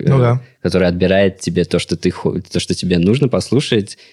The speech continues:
Speaker 2: и если он делает это хорошо, то ты платишь деньги за свою подписку.
Speaker 1: Мгм.
Speaker 2: Э, фактически, ну, сейчас во всём так, э, и кураторство сейчас это, наверное, самая,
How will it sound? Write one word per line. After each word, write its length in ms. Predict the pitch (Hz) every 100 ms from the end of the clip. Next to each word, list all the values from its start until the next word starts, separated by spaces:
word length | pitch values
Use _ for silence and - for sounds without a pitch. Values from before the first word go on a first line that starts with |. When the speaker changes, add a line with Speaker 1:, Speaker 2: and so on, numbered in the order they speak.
| _
Speaker 2:
и 100 | 92
если 300 | 92 90 95
он 100 | 92
делает 240 | 92 87
это 120 | 90 82
хорошо, 520 | 90 90 - 139 165
то 180 | - 165
ты 160 | 131
платишь 380 | 110 85 160 -
деньги 280 | 147 85 165
за 120 | 160
свою 180 | - 160
подписку. 520 | - - - - -
Speaker 1:
Мгм. 240 | 131 123 123 _ _ -
Speaker 2:
Э, 180 | - 87 -
фактически, 680 | 90 - 151 - - 95
ну, 580 | - 85 107 87 76 80
сейчас 480 | 85 - 101 - - - - -
во 100 | 95
всём 320 | - 110 90
так, 340 | 87 95 101 -
э, 340 | 82 82 80
и 460 | 80 90 95 92 90 - - _
кураторство 500 | 98 92 - - 92
сейчас 320 | - 92 -
это, 140 | 82 82
наверное, 440 | 85 87 87 82
самая, 600 | - 85 87 85 82 90